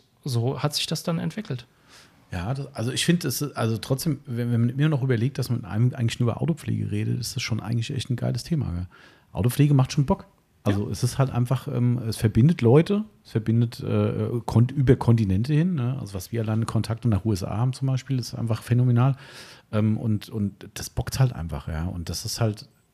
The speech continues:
Speaker 2: dann macht's auch wieder richtig
Speaker 1: Mhm.
Speaker 2: Spaß, das Hobby, finde ich. Weil,
Speaker 1: Mhm.
Speaker 2: weil es halt nicht so verbissen gesehen wird und jeder das halt aus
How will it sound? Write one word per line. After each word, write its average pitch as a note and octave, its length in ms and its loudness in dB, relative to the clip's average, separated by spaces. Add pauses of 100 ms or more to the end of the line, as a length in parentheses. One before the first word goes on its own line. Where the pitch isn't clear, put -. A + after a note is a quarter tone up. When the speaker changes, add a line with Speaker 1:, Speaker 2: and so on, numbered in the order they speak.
(120)
Speaker 2:
dann C3 180 4
macht's F3 220 6
auch C#3+ 140 2
wieder C#3 180 4
richtig C3 180 0
Speaker 1:
Mhm. B2 60 6
Speaker 2:
Spaß, B2 300 0
das E2+ 120 -10
Hobby, D#2+ 200 -10
finde E2+ 200 -14
ich. - 160 -16
Weil, F2+ 160 -4
Speaker 1:
Mhm. F2+ 160 -4
Speaker 2:
weil F#2+ 260 -4 (360)
es - 160 -12
halt F#2 160 -6
nicht B2 120 0
so B2+ 120 2
verbissen B2+ 420 0
gesehen A#2+ 300 4
wird A2+ 140 4
und G2+ 80 0
jeder A2 200 4
das G#2+ 220 -2
halt G2+ 140 -4
aus G2+ 280 -8